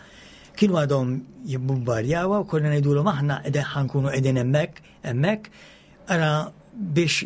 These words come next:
eh, ma tibbu-, biex ma tu-, tużawiex. U mbagħad dew jgħidulna, "You are going there at your own risk."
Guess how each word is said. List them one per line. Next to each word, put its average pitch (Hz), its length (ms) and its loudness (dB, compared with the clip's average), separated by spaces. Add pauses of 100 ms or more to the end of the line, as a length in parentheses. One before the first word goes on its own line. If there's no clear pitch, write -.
(120)
eh, 139 340 -4
ma 165 140 0
tibbu-, 147 320 2 (240)
biex 175 180 -4
ma 139 160 -6
tu-, - 140 -8 (100)
tużawiex. 123 600 -2 (560)
U 143 80 4
mbagħad 180 260 0
dew 123 220 2
jgħidulna, 170 420 0
"You 156 80 2
are 139 140 2
going 135 300 0
there 127 180 0
at - 120 -6
your 120 140 -2
own 113 220 -4
risk." 185 420 -2